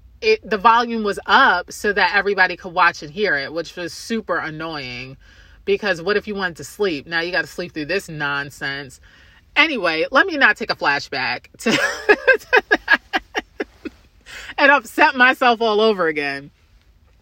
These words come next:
But the funny thing about this is I read in some article that Angela Lansbury did not like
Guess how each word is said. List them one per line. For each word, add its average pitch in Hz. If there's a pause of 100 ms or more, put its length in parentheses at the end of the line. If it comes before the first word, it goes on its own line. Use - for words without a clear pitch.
(560)
But 269
the 269
funny 453
thing 214
about 214
this 147
is 139 (600)
I 427 (220)
read 302
in 302
some 285
article 170 (300)
that 196
Angela 320
Lansbury 220 (680)
did 403
not 339
like 170